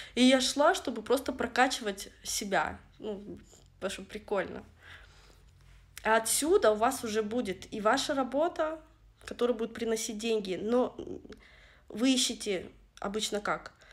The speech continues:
Вы ищете работу, где побольше зарплата. И неважно, что она стрёмная. А потом вы приходите на эту работу ради этой зарплаты, а вам её то задерживают, то там снижают,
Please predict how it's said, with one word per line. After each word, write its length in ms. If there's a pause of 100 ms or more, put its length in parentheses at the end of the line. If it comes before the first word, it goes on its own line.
(160)
Вы 140
ищете 300
работу, 460
где 340
побольше 480
зарплата. 720
И 80
неважно, 440
что 220
она 120
стрёмная. 640 (760)
А 120
потом 300
вы 60
приходите 400
на 120
эту 160
работу 400
ради 200
этой 180
зарплаты, 460
а 60
вам 220
её 120
то 200
задерживают, 960 (500)
то 140
там 240
снижают, 760